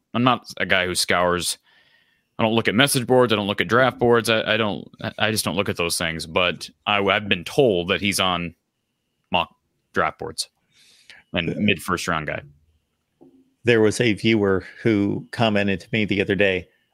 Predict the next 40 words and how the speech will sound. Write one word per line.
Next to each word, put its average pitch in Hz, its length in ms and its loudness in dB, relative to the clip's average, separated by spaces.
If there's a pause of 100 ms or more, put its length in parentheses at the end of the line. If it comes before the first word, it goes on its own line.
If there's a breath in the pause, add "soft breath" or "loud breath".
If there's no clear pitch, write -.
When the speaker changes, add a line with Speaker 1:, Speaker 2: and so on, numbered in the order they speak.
Speaker 2:
"Mark, 131 300 4
for 127 80 2
being, 123 640 2 (460)
like, 104 400 0
the 113 80 2
college 120 360 0
football 107 400 2
guy, 95 560 0 (200)
there's 113 180 2
a 113 60 0
lot 123 200 4
of 110 120 0
things 117 340 0
that 104 160 -2
you've 104 220 0
stricken 135 480 0
from 110 180 0
your 101 120 0
list 107 520 0
that, 127 220 0 (200)
that - 160 2
we 117 200 2
can't, 113 520 -2 (560)
like, 104 200 -2
interact 117 580 0
with 104 160 0
you 98 180 0
about. 95 520 -2
We 113 100 2
can't 123 300 0
talk 123 200 4
about 120 280 2
College 127 340 0
Game 101 300 -2
Day. 101 500 -2
You 107 140 0
don't 113 240 0
care 117 220 2
about 120 320 0
that. 101 280 -2